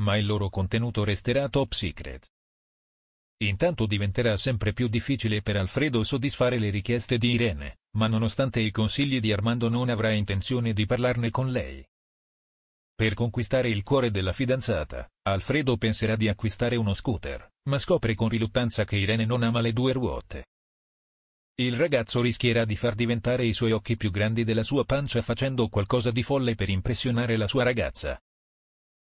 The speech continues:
Anteprima settimana sedici venti ottobre,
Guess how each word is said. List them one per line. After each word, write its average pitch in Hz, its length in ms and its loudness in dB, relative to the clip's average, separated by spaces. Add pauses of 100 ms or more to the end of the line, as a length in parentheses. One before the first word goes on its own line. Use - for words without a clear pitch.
(180)
Anteprima 104 580 0
settimana 117 520 0
sedici 123 480 0
venti 101 340 0
ottobre, 82 600 -4